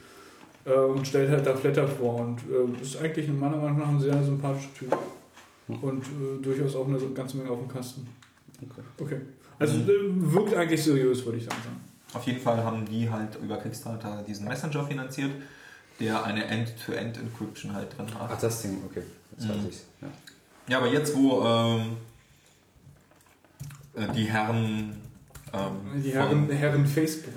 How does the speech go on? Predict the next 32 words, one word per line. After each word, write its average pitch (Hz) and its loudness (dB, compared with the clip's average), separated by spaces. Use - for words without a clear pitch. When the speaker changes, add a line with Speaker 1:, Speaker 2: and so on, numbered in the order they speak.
Speaker 1:
eigentlich. 110 -6
Speaker 2:
What's 107 2
Speaker 3:
Na, 104 4
die 107 2
Speaker 2:
WhatsApp? 117 4
Speaker 3:
Her-, - 0
die 107 0
Herren, 110 2
ähm, 110 -10
Facebook 113 0
und 101 -4
WhatsApp, 117 0
ähm, 101 -2
jetzt 101 -4
quasi 104 -2
die 104 -4
Jungs 113 0
von, 101 -4
von 104 -6
hier 104 -6
von 101 -6
Text - -4
Secure 117 -2
angehauen 110 -4
haben, 110 -8
dass - -14
die 110 -12
mal 104 -10
bitte - -8
End-to-End-Encryption 113 -8
machen 101 -8
sollen, 113 -4